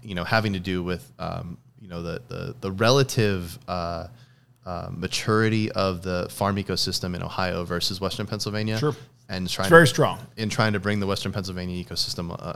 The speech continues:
Speaker 1: along a little bit further. And so we started by just calling farms up and saying, "Hey, like, you know, what do you got that's, like, you're not gonna be able to sell? Let's, let's purchase those things and, and we'll pickle them,"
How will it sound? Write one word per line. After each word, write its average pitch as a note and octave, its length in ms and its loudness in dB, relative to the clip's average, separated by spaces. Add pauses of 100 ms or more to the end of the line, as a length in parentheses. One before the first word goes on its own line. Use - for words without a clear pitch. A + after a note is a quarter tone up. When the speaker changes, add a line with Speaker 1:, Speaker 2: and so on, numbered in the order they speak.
Speaker 1:
along F2 300 -4
a E2+ 40 -6
little E2+ 140 -6
bit E2 120 -10
further. E2 340 -4 (460)
And G2+ 220 0
so F#2+ 560 2 (420)
we A2+ 100 -2
started C#3 460 4
by G#2 140 0
just F2+ 180 -2
calling A2 380 -2
farms A#2 340 0
up F#2 120 -6
and F#2 100 -8
saying, F#2 180 -4
"Hey, C3+ 220 6
like, A2+ 240 0 (200)
you B2 60 -14
know, G#2+ 260 0 (520)
what C3+ 100 0
do D#3 60 4
you B2 80 4
got F#2 340 2
that's, F2+ 240 -4
like, F2+ 280 -4 (340)
you're G#2 100 -8
not F#2+ 160 -4
gonna F#2+ 80 -4
be F2+ 60 -4
able E2 120 -8
to - 60 -8
sell? E2 300 -2
Let's, F#2 200 -4 (260)
let's A#2 160 -8
purchase - 460 -6
those E2+ 260 -6
things E2+ 340 -16
and, E2+ 220 -20
and F#2+ 180 -6
we'll G#2 100 0
pickle G#2 280 -4
them," E2 220 -12